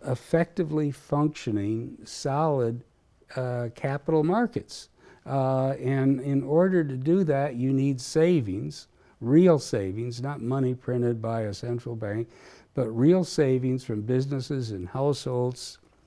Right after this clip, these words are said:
that can then go into investment for,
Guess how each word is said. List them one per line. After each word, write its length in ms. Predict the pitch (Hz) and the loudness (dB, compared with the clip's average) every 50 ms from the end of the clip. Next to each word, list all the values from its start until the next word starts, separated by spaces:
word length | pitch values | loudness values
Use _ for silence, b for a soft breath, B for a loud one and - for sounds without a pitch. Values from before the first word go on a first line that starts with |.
| _ _ _ - | _ _ _ -8
that 180 | 131 131 - - | -8 -8 -4 -2
can 160 | - 135 127 | 0 0 2
then 240 | 120 147 160 175 170 | 2 4 4 4 4
go 400 | 151 147 139 135 135 135 139 139 | 4 2 2 4 4 2 2 2
into 680 | 123 120 123 123 123 120 - - 127 127 127 127 120 123 b b b b b b | 0 0 0 0 0 -2 -2 -2 0 0 0 0 -2 -4 b b b b b b
investment 920 | b 123 127 123 120 120 135 135 151 143 - - - 127 123 135 139 - - | b 0 2 2 2 4 4 4 4 2 0 -2 -2 0 0 0 -2 -4 -10
for, 340 | - - 123 120 120 117 113 | -10 -6 -2 -2 0 -2 -2